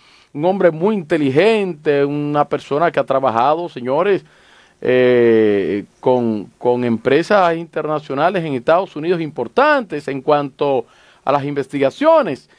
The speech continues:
que le cancelaron su página. Y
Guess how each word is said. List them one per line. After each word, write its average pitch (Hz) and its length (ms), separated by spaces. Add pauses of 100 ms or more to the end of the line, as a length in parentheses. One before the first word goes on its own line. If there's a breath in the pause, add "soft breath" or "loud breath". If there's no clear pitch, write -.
(220 soft breath)
que 285 140
le 233 100
cancelaron 165 580
su 147 160
página. 113 680 (720 soft breath)
Y 262 340